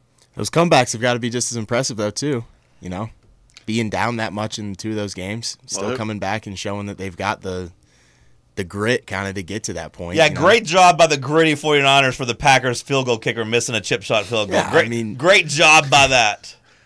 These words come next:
Speaker 3: But, I mean, yes, the Detroit one, sure. Like, you do give them credit for not falling,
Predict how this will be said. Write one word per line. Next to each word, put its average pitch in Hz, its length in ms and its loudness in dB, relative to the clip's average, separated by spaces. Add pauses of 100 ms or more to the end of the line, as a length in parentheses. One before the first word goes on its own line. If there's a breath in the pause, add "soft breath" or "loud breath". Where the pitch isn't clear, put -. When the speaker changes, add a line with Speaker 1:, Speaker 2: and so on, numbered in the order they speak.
(800 soft breath)
Speaker 3:
But, 175 100 2
I 170 80 8
mean, 151 220 0
yes, 135 180 2
the 139 80 -4
Detroit 143 480 0
one, 131 160 -4
sure. 104 340 -4
Like, 104 300 0 (500 soft breath)
you 135 120 -6
do 143 160 0
give 135 100 -2
them 127 120 -6
credit 120 220 2
for 117 60 -10
not 113 180 -2
falling, 113 440 -2